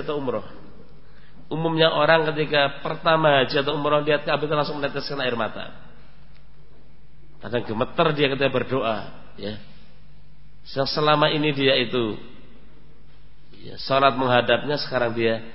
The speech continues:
melihatnya. Sholat di sampingnya, tawaf, ya, di sampingnya. Kalau ini Ka'bah yang mungkin kita bisa melihat melalui gambar, ya kan. Bagaimana seorang merindukannya.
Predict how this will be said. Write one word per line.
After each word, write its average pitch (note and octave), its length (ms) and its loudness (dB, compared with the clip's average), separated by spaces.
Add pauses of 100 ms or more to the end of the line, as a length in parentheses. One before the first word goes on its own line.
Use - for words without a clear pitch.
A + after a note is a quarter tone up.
(200)
melihatnya. A#2+ 880 -2 (720)
Sholat B2+ 320 6
di A#2 80 2
sampingnya, A#2 560 4
tawaf, B2+ 320 6 (720)
ya, - 80 -2
di A2+ 160 0
sampingnya. A2+ 640 -2 (1800)
Kalau C#3 160 2
ini D3+ 200 2
Ka'bah D3+ 360 4
yang C#3+ 160 4
mungkin E3 240 0
kita D#3 240 2
bisa C#3+ 240 2
melihat C#3 560 0
melalui B2 480 4 (320)
gambar, A2+ 400 6
ya G2+ 160 2
kan. - 160 -8 (1800)
Bagaimana A#2+ 480 4
seorang A#2 720 2
merindukannya. C3 840 2